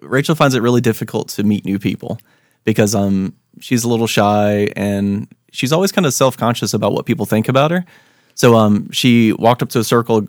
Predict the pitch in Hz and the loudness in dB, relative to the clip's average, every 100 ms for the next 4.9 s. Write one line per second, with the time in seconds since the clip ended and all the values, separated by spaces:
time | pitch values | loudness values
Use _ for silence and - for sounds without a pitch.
0 | - 104 117 113 107 110 104 104 101 101 | -8 -2 -2 0 0 0 0 0 2 2
1 | 101 101 - 104 104 98 98 98 - 113 | 0 -2 -2 0 2 0 0 -2 -2 -2
2 | - 110 101 107 107 101 95 92 104 - | 0 0 2 2 2 -2 -2 -2 -2 -2
3 | 98 95 95 98 - 98 95 92 90 95 | -4 -2 -4 -6 -4 -2 -2 -2 -4 -6
4 | - _ _ _ _ 98 92 90 90 | -12 _ _ _ _ -2 0 0 -4